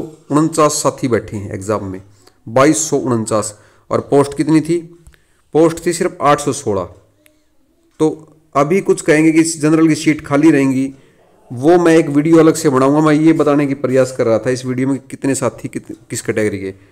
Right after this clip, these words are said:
बीसीबी के पच्चीस सौ तेरह कैंडिडेट हैं, छब्बीस सौ छियालीस बीसीबी के हैं लगभग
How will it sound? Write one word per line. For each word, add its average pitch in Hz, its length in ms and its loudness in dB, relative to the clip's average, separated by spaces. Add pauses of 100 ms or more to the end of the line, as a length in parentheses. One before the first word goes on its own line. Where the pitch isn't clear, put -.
(160)
बीसीबी 156 520 0
के 170 160 4 (200)
पच्चीस - 320 -4
सौ 147 80 0
तेरह 160 240 2
कैंडिडेट 147 460 0
हैं, 151 240 -6 (320)
छब्बीस 151 320 -2
सौ 151 80 -2
छियालीस 156 520 2
बीसीबी 131 440 -2
के 135 160 -2
हैं 139 180 -6 (640)
लगभग 127 460 0